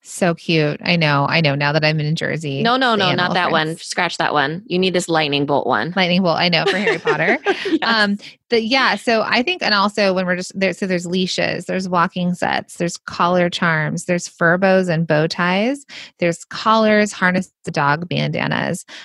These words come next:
Speaker 1: Um, and I love it because there are these beautiful collections at Ripley and Rue that you can kind of shop the collections. And if you love something, like, she has this pumpkin spice Starbucks, um,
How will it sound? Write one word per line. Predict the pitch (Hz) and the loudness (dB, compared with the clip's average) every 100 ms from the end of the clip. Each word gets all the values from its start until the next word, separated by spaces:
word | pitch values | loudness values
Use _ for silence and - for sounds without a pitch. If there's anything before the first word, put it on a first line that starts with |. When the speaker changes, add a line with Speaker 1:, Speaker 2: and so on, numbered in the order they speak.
| - - | -10 0
Speaker 1:
Um, | 190 175 - | 2 2 2
and | 196 | 2
I | 190 190 | 4 2
love | 180 196 294 | 2 0 0
it | 349 | -2
because | 226 208 214 | -2 0 2
there | 185 | 2
are | 180 | 0
these | 170 170 | -2 -6
beautiful | 160 160 170 233 403 185 156 | -8 -6 -2 0 0 0 -4
collections | - 147 135 202 - 175 143 151 | -2 0 0 -2 -2 -2 -4 -4
at | 143 | -4
Ripley | 160 160 175 165 | -2 -4 -4 -4
and | 156 151 | -4 -4
Rue | 147 156 214 262 - - | -2 0 -2 -4 -10 -2
that | 220 | 0
you | 220 | 2
can | 220 | 0
kind | 220 233 | -2 0
of | 269 | 0
shop | - 196 190 | 0 0 0
the | 196 | -4
collections. | - 170 - 180 170 | -2 -2 -2 -4 -4
And | |
if | 170 | -4
you | 196 185 | -4 -2
love | 180 185 208 208 | 2 2 2 -2
something, | - 170 175 160 143 - | -2 -2 0 -2 -2 -2
like, | 170 156 - | 0 0 -2
she | - 185 | -4 0
has | 202 202 | 0 0
this | 180 - | -2 -4
pumpkin | - 170 - 185 | -2 0 0 0
spice | - 147 147 196 - - - - - - _ | 0 0 2 0 -2 -14 -20 -20 -20 -20 _
Starbucks, | - - 156 165 180 - - _ - | -6 0 2 2 -2 -4 -18 _ -4
um, | 170 151 208 | -2 0 -4